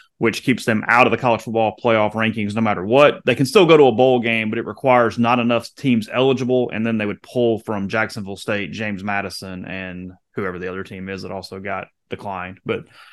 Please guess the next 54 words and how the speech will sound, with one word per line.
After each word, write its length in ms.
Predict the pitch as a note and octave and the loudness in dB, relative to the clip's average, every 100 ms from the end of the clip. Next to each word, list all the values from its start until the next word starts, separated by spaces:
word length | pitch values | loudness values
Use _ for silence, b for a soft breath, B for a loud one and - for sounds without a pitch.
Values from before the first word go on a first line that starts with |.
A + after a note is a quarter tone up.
| b b _ | b b _
those, 380 | C3+ C3 B2+ A2+ | 6 8 8 6
uh, 220 | G#2 G#2+ | 4 2
that's 200 | B2+ B2+ | 2 2
kind 140 | D3 B2 | 2 0
of 40 | |
the 60 | G#2+ | -2
situation. 560 | B2 A2+ A2+ G2+ A2 | -4 0 0 -2 -8
So 160 | G#2 A2 | -4 0
they 140 | A2 | 0
will 120 | G#2+ G#2+ | 0 0
not 320 | G#2 A#2 - | 2 0 0
be 100 | G#2+ | -2
an 80 | G#2 | 0
Access 320 | G#2+ - G2+ | -2 -4 -8
Bowl 200 | A2 G2+ | -4 -4
team 200 | G#2+ G#2 | -2 -2
no 80 | G2+ | -2
matter 180 | G2 F#2 | -2 2
what. 380 | C#3 D3+ - - b b _ - | 6 8 6 -2 b b _ -8
Again, 240 | A2 A2+ | 0 0
if 140 | G#2+ B2+ | 0 2
Ole 100 | B2 | 6
Miss 240 | B2 A#2 | 6 4
gets 300 | A#2 C#3 - | 2 0 4
in 80 | C#3+ | 4
an 100 | B2+ | 4
Access 380 | A#2+ - A#2+ A2+ | 2 2 -4 -2
Bowl 500 | A#2+ A#2 A2 A2 - | 0 2 4 2 -2
and 300 | G#2 G2 G2 | -6 -6 -6
Tulane 540 | - A2 C3 D3 C#3 | -2 2 4 6 6
is 100 | B2 | 6
the 120 | G#2+ G#2+ | 2 -2
opponent, 440 | - B2 G#2 F2+ | 0 -4 -2 -4
they 120 | G2+ | -6
cannot 380 | - A2 G#2 - | -4 -2 -2 -2
play 200 | G2 F#2 | -8 -8
each 160 | E2 - | -8 -10
other. 240 | - - | -10 -12
So 120 | - F#2+ | -6 -4
they 100 | F#2 | -4
have 80 | |
to 80 | F2+ | -6
go 80 | F#2+ | -10
to 60 | F#2+ | -8
different 240 | F#2+ F#2+ | -10 -8
bowl 180 | G2+ G2 | -6 -6
games. 440 | G2 F#2+ F2+ F2 - | -8 -10 -12 -16 -18
That's 140 | F#2 | -18
the 80 | F#2+ | -16
one 240 | F#2 F2+ | -16 -14
thing 300 | F#2 F2+ F#2 | -16 -16 -16
that 160 | F#2 - | -16 -16
is, 340 | - F#2+ F#2 G#2 | -16 -16 -16 -12
uh, 200 | A#2 | -12